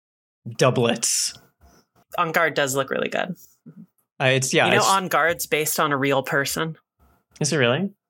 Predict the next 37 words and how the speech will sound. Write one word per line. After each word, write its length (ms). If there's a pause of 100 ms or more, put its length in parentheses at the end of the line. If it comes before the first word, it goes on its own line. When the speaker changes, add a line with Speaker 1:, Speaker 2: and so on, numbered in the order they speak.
(420)
Speaker 2:
Yes. 480 (140)
Speaker 1:
Wow. 400 (640)
Speaker 2:
Yeah, 240 (180)
I'm, 100
I'm 340
gonna, 140 (100)
I'm 100
gonna 140
f-, 220 (200)
find 220
this 180
out 280
for 140
you. 260 (280)
Speaker 1:
Thank 200
you 60
so 120
Speaker 2:
Hold, 100
Speaker 1:
much. 120
Speaker 2:
please. 440 (380)
Speaker 1:
Oh, 120
okay. 220 (800)
I'm 80
gonna 320 (220)
read 160
the 60
Wikipedia 560
page 280
for, 120
oh 140
my 140
God, 320
Review 220
Starlight 420
does 220
look 100
cool. 360